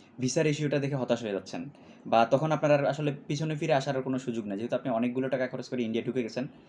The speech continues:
বা আপনি এম্বাসির অ্যাপয়েন্টমেন্ট নিয়ে নিছেন। তো তখন কিন্তু আপনার আর পি-, পিছনে আ-, ফিরে আসার সুযোগ নাই। তখন আপনি বুঝতে, রিয়েলাইজ করতে পারেন, "আমি মনে হয়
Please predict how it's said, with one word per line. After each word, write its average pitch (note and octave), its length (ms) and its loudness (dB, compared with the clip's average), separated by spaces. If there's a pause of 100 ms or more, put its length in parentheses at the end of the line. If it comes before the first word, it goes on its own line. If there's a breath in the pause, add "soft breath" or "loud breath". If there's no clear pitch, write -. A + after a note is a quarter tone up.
(280 loud breath)
বা G#2+ 180 2
আপনি G#2 200 0
এম্বাসির A#2 380 0
অ্যাপয়েন্টমেন্ট B2 380 2
নিয়ে D3+ 140 2
নিছেন। B2+ 300 0 (560 loud breath)
তো A#2 160 2
তখন D3+ 280 4
কিন্তু D#3+ 220 0
আপনার C3+ 240 2
আর A2+ 140 6
পি-, A#2+ 220 -4
পিছনে B2 320 -2
আ-, A#2 100 -2 (160)
ফিরে A#2+ 160 0
আসার A2+ 160 -4
সুযোগ G#2 300 -4
নাই। F2+ 240 -6
তখন C#3+ 320 2
আপনি D3+ 200 -6
বুঝতে, A#2+ 320 -4
রিয়েলাইজ B2 380 0
করতে - 220 -6
পারেন, A2+ 260 0 (400 loud breath)
"আমি D#3+ 320 2
মনে D3+ 240 0
হয় C3 280 0